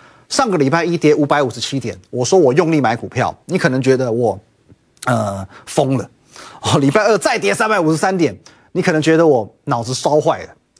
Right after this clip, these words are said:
哦，大跌买股票对你来说，这种事情就是，就像鬼一样，只有听说过，没有真的看过。所以礼拜三，来各位，上周三的节目，三月九号，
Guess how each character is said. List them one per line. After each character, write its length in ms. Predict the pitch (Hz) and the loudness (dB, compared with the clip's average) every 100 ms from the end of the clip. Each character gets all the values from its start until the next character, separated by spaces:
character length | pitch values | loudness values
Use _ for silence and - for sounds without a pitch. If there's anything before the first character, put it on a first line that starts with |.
| _ _ _ | _ _ _
哦， 200 | 131 120 - | -6 -4 -2
大 220 | 311 160 | 0 2
跌 180 | 190 190 | 2 2
买 180 | 180 | 0
股 140 | - 127 | -2 -2
票 220 | 165 147 | 0 0
对 200 | - 220 | 2 0
你 120 | 135 | 0
来 180 | 117 127 | 0 0
说， 340 | - 147 147 - _ _ - _ _ | 2 2 2 -4 _ _ -20 _ _
这 120 | 311 | 0
种 120 | 196 | 0
事 200 | 143 226 | 2 0
情 200 | 147 127 | 0 -2
就 140 | 127 165 | 2 0
是， 420 | 170 151 127 107 | 2 0 0 -4
就 100 | - | -2
像 120 | - 147 | -4 -4
鬼 180 | - 98 | -8 -8
一 200 | 85 87 | -8 -4
样， 180 | 117 82 - - - _ | -2 -2 -14 -20 -20 _
只 160 | - 226 | -2 0
有 100 | 160 | 2
听 240 | - 190 | 0 0
说 160 | 185 185 | 2 2
过， 240 | 208 143 - _ _ - | 4 0 -2 _ _ -2
没 140 | 185 | 2
有 100 | 220 | 2
真 160 | - 214 | 2 0
的 80 | 160 | 0
看 240 | 220 160 | -2 0
过。 260 | 175 127 - _ _ _ | 2 2 -2 _ _ _
所 180 | - 254 | 0 2
以 40 | 254 | 2
礼 100 | 170 | 2
拜 160 | 220 | 2
三， 320 | 185 185 180 170 _ _ | 2 0 -2 -8 _ _
来 140 | 127 147 | -4 0
各 140 | 185 | 2
位， 160 | 151 98 | 2 0
上 240 | 220 180 | -2 0
周 160 | 160 170 | 0 2
三 160 | 165 | 2
的 80 | 165 | 0
节 160 | 131 123 | 0 0
目， 160 | 147 | 0
三 180 | - 147 | 0 0
月 140 | 151 | 2
九 180 | 120 92 | 0 -2
号， 320 | 104 113 82 | -2 -2 -4